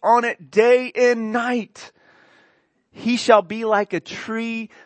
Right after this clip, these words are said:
planted by streams of water." Don't you want to be like that, saints? A tree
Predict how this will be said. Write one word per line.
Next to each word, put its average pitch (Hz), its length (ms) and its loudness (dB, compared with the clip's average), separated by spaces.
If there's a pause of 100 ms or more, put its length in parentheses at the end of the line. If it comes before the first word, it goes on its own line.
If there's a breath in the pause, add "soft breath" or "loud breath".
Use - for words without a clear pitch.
(160 soft breath)
planted 208 640 -4
by 156 200 -2
streams 208 720 -8
of 151 200 -6
water." - 640 -14 (640)
Don't 190 160 -8
you 226 80 -6
want 220 140 0
to 190 80 -2
be 185 180 -4
like 202 280 2
that, 214 280 -2 (760)
saints? - 680 -8 (300 soft breath)
A 175 100 4
tree 254 760 -4